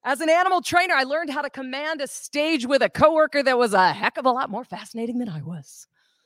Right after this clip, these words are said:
So imagine what I can do now when I'm the only one on the stage.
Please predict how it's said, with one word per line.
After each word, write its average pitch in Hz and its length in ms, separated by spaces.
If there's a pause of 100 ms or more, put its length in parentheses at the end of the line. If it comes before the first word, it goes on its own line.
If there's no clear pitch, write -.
(600)
So 208 260
imagine 233 420
what 226 120
I 220 60
can 220 140
do 196 140
now 233 300
when 208 120
I'm 226 180
the 208 180
only 226 340
one 196 320
on 160 180
the 151 80
stage. - 800